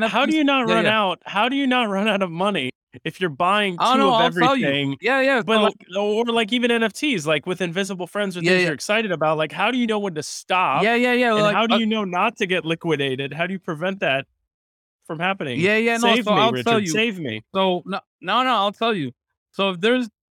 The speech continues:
Speaker 2: so I worked, I could tell you, like, I worked in, um, in real estate, you know, and I worked for, you know, a couple of big, uh, real estate development firms in New York. So one thing that I learned about, um, kind of, like, how money works, right?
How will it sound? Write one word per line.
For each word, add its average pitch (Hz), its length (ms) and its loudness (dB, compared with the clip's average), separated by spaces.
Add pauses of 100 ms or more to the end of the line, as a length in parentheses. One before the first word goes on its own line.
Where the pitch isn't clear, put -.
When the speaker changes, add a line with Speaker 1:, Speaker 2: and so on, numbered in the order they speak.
(120)
Speaker 2:
so 190 160 -4
I 196 160 2
worked, 226 340 -6 (140)
I 170 100 -2
could 175 180 -6
tell 196 160 -4
you, 160 100 -4
like, 156 180 0
I 170 140 0
worked 190 360 -6
in, 160 220 -2
um, 143 400 0
in 147 120 -4
real 147 160 -2
estate, 117 380 -6 (140)
you 135 160 -6
know, 123 300 -2
and 127 180 -4
I 151 80 0
worked 165 240 -4
for, 143 300 -4
you 147 80 -8
know, 143 100 -4
a - 200 -10
couple 226 220 2
of 175 80 -2
big, 170 320 -2
uh, 147 220 0
real 180 160 2
estate 170 240 -4
development 143 460 -2
firms 120 340 -2
in 123 80 -2
New 120 80 -2
York. 120 340 0 (500)
So 165 140 -2
one 185 300 2
thing 214 200 0
that 185 120 0
I 175 100 0
learned 170 420 0
about, 139 500 0 (100)
um, 127 380 0 (220)
kind 160 160 -4
of, 151 80 -4
like, 135 160 -4
how 151 200 -2
money 147 260 -2
works, 127 400 -6
right? 123 300 -2